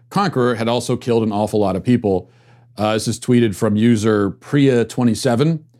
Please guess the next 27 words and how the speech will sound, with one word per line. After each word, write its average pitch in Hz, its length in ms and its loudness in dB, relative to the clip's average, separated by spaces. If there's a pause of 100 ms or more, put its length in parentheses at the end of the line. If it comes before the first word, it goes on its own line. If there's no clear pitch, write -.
(260)
Said, 120 360 -2
"Genghis 139 340 0
Khan 135 480 0
did 127 200 0
to 113 60 -2
Central 127 360 -2
Asia 123 280 2
what 123 120 0
Islamic 113 400 0
invaders 117 360 0
did 107 140 0
to 104 80 -2
India, 123 280 2
maybe 110 260 0
worse. 135 320 0
He 104 80 -6
single-handedly 127 720 0
killed 113 200 0
eleven 120 440 0
percent 127 420 -4
of 101 80 -10
the 98 60 -6
world 113 260 0
population 110 480 -2
at 92 60 -6
the 82 80 -10
time. 113 460 -2